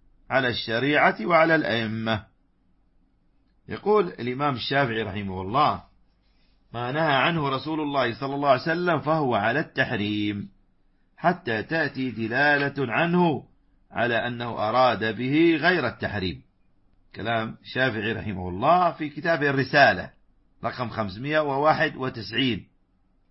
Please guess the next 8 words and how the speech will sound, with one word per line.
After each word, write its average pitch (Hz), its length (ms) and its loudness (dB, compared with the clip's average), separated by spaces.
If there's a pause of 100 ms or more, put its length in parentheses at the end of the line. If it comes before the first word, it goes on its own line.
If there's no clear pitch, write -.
(120)
هذه 190 220 2
من 147 120 -4
أقوال 156 400 6
أهل 135 220 2
العلم 117 520 0 (600)
التي 107 360 -6
يسترشد 139 640 2
بها 131 540 2